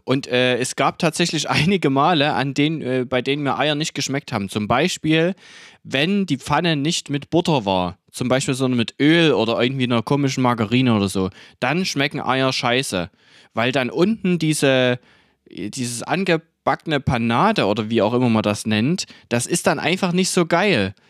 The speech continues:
Und dann vers-, dann zieht dieses Fett durch das ganze Ei und das hat mir schon, äh, so, so einige Eier ru-, ruiniert, würd ich sagen. Insofern würd ich sagen,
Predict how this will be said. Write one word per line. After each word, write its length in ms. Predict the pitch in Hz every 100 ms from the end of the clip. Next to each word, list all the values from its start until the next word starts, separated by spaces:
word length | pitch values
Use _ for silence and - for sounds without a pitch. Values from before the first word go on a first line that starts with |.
| _ - -
Und 260 | 123 123 139
dann 340 | 147 202 190
vers-, 420 | - 160 - - 123
dann 360 | 135 131 131 -
zieht 320 | - - 208 -
dieses 320 | 202 170 -
Fett 260 | 196 208
durch 160 | 160 160
das 160 | - -
ganze 300 | 143 139 -
Ei 180 | 170
und 100 | 175
das 200 | 143 -
hat 180 | 165 165
mir 140 | 160 156
schon, 360 | 160 143 143
äh, 280 | 135 123 127
so, 240 | 120 127 120
so 240 | - 127
einige 380 | 113 160 160 139
Eier 180 | 147 160
ru-, 420 | 147 131 131 123
ruiniert, 500 | 120 127 139 143 127
würd 160 | 107 101
ich 80 | 98
sagen. 400 | 98 92 92 80
Insofern 460 | 107 135 165 180
würd 120 | 151 147
ich 100 | -
sagen, 360 | 139 147 156